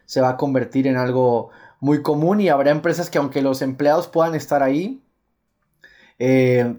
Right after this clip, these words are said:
seguirán con programas de teletrabajo, de home office, posiblemente, no sé,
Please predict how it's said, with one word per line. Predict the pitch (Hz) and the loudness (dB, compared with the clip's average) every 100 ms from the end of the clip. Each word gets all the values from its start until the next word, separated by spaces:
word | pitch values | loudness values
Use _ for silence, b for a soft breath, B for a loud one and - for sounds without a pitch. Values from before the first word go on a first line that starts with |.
| - | -4
seguirán | 156 143 143 | -2 0 0
con | 143 160 | 0 -2
programas | 139 131 135 135 135 | 0 2 2 0 0
de | 127 123 117 110 107 - | 0 0 2 0 -4 -8
teletrabajo, | - 123 113 117 113 123 - 117 | -6 -4 -2 0 0 -2 -2 -2
de | 113 | -2
home | 123 123 | -4 -4
office, | 123 135 127 - B B B _ 123 | -4 -4 -6 -10 B B B _ -4
posiblemente, | 135 131 131 139 139 139 131 139 131 117 | 0 0 0 0 2 0 0 0 0 0
no | 104 98 101 127 | -6 -12 -10 -8
sé, | 151 | -10